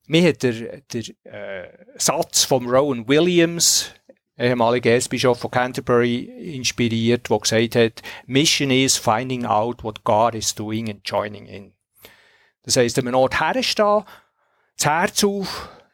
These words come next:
die grossen Ohren und Augen ausfahren und sagen, „Gott, da bin ich. Was ist jetzt hier auf diesem Platz? Was, was passiert jetzt da? Äh, was hast du vorbereitet? Was für Leute bringst du mir, wo dein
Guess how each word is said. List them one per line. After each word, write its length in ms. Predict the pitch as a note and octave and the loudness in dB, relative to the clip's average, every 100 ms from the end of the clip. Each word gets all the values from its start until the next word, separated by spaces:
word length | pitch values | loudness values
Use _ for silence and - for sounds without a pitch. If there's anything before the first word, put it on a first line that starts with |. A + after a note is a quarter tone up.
| _ | _
die 80 | C3+ | -6
grossen 440 | C3 C#3 D#3 C#3+ C3+ | 0 2 2 2 2
Ohren 400 | D3 F3+ G3+ F#3 | 2 4 4 2
und 200 | C#3 B2 | 2 2
Augen 360 | D3+ F#3 F3 | 2 2 0
ausfahren 600 | F3 E3 - C#3+ D3 D3+ | -2 -2 0 2 2 -2
und 120 | C#3 C3 | -4 -2
sagen, 260 | B2 B2+ | -2 -2
„Gott, 200 | B2 A#2 | -4 -2
da 80 | A#2 | -2
bin 260 | G#2+ G#2 G2+ | -2 -4 -6
ich. 220 | F2+ - - _ _ _ _ _ _ _ | -14 -16 -20 _ _ _ _ _ _ _
Was 180 | G#2 - | -2 0
ist 140 | G#3+ | 2
jetzt 160 | B3 - | 0 0
hier 280 | A3+ A#3+ - | -2 -4 -8
auf 120 | D3 | -2
diesem 140 | F3+ E3 | 0 0
Platz? 300 | G#3 A3+ - | -2 -4 -6
Was, 220 | - - - | -4 -4 0
was 380 | B2 A2+ - - _ | 0 0 -2 -6 _
passiert 840 | B2+ G2+ - C#3+ D#3 A#3 - - - _ _ _ | -2 0 0 0 0 -2 -4 -16 -18 _ _ _
jetzt 300 | - G#3 - | -4 -2 0
da? 320 | G3+ G#3 F#2 - | 0 0 -4 -12
Äh, 720 | - - - - - - - - | -16 -14 -16 -16 -16 -14 -12 -4
was 180 | C#3 | 0
hast 220 | D#3+ F#3+ - | 2 2 0
du 100 | G#3 | 2
vorbereitet? 840 | F#3+ F#3+ F#3+ F3+ F3+ G3 - - | 4 2 4 4 4 2 -2 0
Was 240 | C3+ E3 | 0 2
für 120 | - C3 | -2 -2
Leute 460 | C3+ E3+ G3 - - - - - _ | 0 -2 -4 -12 -18 -18 -20 -20 _
bringst 480 | D3 D#3+ A3+ - - | 0 2 2 0 2
du 100 | G3 | 2
mir, 400 | F#3 F3+ G3+ F#3+ | 2 2 2 2
wo 140 | C#3+ | 0
dein 200 | C#3+ F#3+ | 0 -2